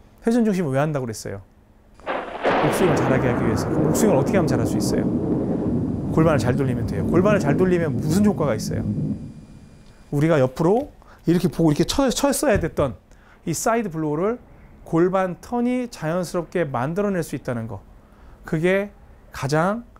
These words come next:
중요한 포인트라는 거. 그게 오늘의 가장 핵심 메시지입니다. 여러분들께, 아, 이제 시작이에요. 다음 시간에는 제가 그 있잖아요. 연방 한번 찍으려고 하는데요.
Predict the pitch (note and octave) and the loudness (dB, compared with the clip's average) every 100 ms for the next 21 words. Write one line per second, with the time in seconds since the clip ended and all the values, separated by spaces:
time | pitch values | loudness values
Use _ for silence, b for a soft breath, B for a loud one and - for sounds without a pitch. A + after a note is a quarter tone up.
0 | - - - - - D#3+ F#3+ A3+ G3+ E3+ | -20 -20 -20 -12 -4 0 2 2 2 -2
1 | D3 - B2 A#2+ A#2+ G#2+ - C#3+ D3+ B2 | -4 -6 -8 -6 -10 -12 -6 -2 0 0
2 | B2 C#3+ D#3+ B2 A2 G3 - F3 A#2 B2+ | -2 -2 -4 -6 -8 -6 -6 -6 -6 -8
3 | A2 G#2+ G2+ B B B B B B B | -10 -12 -14 B B B B B B B
4 | - E3+ G#3+ G#3 A3 G#3 G3 F3 E3 C#3+ | 0 4 4 4 4 4 4 4 4 2
5 | - D3+ C#3 C3+ C3+ C3 - - F3+ G3+ | 0 2 4 4 2 0 -2 -4 -2 2
6 | B3+ - C#4 A#3+ C3+ E3+ - _ D3 D3+ | 0 0 0 0 -2 -4 -8 _ -4 -4
7 | D3 F3 E3+ F3+ F#3 F3+ B B B B | -2 -2 -2 0 0 -2 B B B B
8 | - D#3+ E3 D3 C#3+ - - E3 F3+ D3 | -4 0 2 2 0 -4 -4 -2 0 0
9 | D3 C#3+ A#2 E3 G3+ G3+ F#3+ E3+ C#3+ A3 | -2 -2 2 2 4 2 2 -2 0 0
10 | G#3 D#3+ C#3+ B2+ G3+ | 2 0 -2 -4 -8